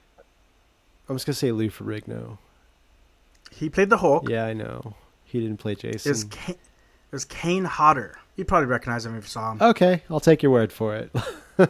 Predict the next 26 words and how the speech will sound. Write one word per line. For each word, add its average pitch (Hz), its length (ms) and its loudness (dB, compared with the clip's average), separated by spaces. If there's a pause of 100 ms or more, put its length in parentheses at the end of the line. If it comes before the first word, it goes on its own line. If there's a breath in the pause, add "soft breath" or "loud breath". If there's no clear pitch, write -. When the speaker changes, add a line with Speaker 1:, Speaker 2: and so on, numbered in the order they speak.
Speaker 2:
I 202 180 6
don't, 240 240 2
I 196 140 6
don't 226 120 2
think 202 140 -2
he 202 60 -4
was 175 140 -2
ever 160 160 2
a - 20 0
wrestler, 151 380 0
but 147 100 -4
he 156 80 -6
looks 165 180 -6
like 139 120 -8
he - 40 -20
could 143 120 -8
have 139 80 -2
been. 151 160 0
I - 240 -18
think 208 120 -6
you 202 60 0
were 185 80 0
thinking 180 240 -4
of 127 100 -2
Tyler 151 380 -2
Ma-, 131 140 -6